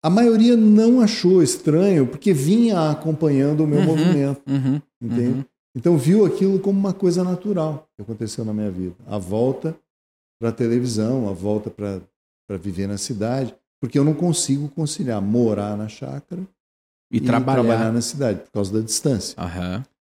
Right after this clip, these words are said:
Speaker 1: Eu tô a oitenta e cinco quilômetros de, de Curitiba,
Speaker 2: Uhum.
Speaker 1: da minha casa, digamos assim. Então, eu não consigo, eh, ir e voltar todo dia. É, é impossível. E o custo é muito alto.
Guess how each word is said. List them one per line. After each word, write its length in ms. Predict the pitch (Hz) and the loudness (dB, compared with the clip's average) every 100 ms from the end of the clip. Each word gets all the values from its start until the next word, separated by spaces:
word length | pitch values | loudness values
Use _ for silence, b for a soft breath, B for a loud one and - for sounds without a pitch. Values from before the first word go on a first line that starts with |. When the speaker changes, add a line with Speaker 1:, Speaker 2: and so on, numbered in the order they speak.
| _ | _
Speaker 1:
Eu 100 | 92 | -14
tô 220 | 87 98 107 | -8 -2 0
a 40 | |
oitenta 400 | 113 113 120 120 | 0 0 -2 -2
e 40 | |
cinco 300 | 113 120 117 _ _ _ | -4 -4 -6 _ _ _
quilômetros 640 | 127 110 110 95 - 90 | 0 0 0 -4 -8 -10
de, 320 | 87 90 85 85 | -8 -10 -10 -12
de 100 | 95 | -12
Curitiba, 540 | 92 87 - 92 82 _ | -8 -8 -10 -14 -14 _
Speaker 2:
Uhum. 440 | 95 90 90 87 - _ _ _ | -12 -10 -12 -14 -16 _ _ _
Speaker 1:
da 140 | 80 95 | -6 -2
minha 220 | 110 107 | 0 -2
casa, 460 | 120 104 87 80 | -2 -4 -4 -8
digamos 360 | 78 85 87 82 | -12 -10 -8 -8
assim. 220 | 85 - | -10 -10
Então, 340 | 87 82 120 143 - _ _ _ _ _ - | -8 -2 0 -2 -6 _ _ _ _ _ 0
eu 100 | 113 | 2
não 140 | 123 | 4
consigo, 880 | 127 147 135 - 113 113 139 147 147 | 2 2 2 2 0 2 2 2 0
eh, 400 | 107 107 101 101 | -2 0 0 2
ir 160 | 107 123 | 4 4
e 40 | |
voltar 360 | 101 120 120 101 | 4 0 0 -4
todo 260 | 127 135 | -4 -4
dia. 300 | 139 98 87 80 | -4 -4 -6 -8
É, 680 | 80 85 90 - - - | -12 -14 -16 -20 -20 -16
é 20 | |
impossível. 680 | 95 - - 113 87 80 80 | -14 -10 -4 0 0 -4 -6
E 100 | 92 | -4
o 80 | 104 | -4
custo 380 | - 107 107 135 | -2 -2 0 -4
é 20 | |
muito 240 | 131 135 | -4 -6
alto. 220 | 104 85 | -8 -8